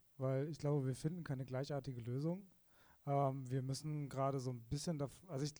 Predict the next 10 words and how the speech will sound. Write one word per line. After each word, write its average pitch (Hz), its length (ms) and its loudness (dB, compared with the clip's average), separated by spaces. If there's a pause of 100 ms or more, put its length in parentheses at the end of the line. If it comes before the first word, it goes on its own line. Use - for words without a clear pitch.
(140)
habe 147 180 -2
einfach 160 140 0
das 143 140 -2
Gefühl, 175 360 4
wenn 151 100 6
man 143 140 2
jetzt 160 180 2
ein 156 60 -4
Unternehmen 139 440 -4
plant, 165 300 0